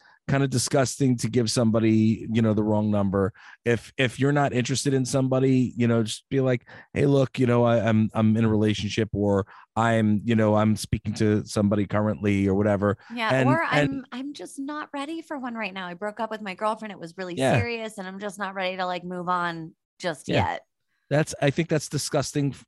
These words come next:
Speaker 1: on the male side and the girl side. I've never given out a fake number. You know what I mean?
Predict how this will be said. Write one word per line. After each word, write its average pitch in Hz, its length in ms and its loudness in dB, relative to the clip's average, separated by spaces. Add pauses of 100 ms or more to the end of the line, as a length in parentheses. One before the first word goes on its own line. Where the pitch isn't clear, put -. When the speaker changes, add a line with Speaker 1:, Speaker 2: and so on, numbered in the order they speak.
(120)
Speaker 1:
on 127 360 2
the 117 140 -2
male 135 260 4
side 165 260 0 (120)
and 214 160 -2
the - 60 0
girl 98 200 0
side. - 300 -10 (320)
I've 175 180 2
never 170 360 2
given 156 200 0
out 123 200 2
a - 20 2
fake 107 320 -2
number. 90 260 -8 (280)
You 107 140 -2
know 120 80 0
what 120 120 0
I - 40 0
mean? 123 200 0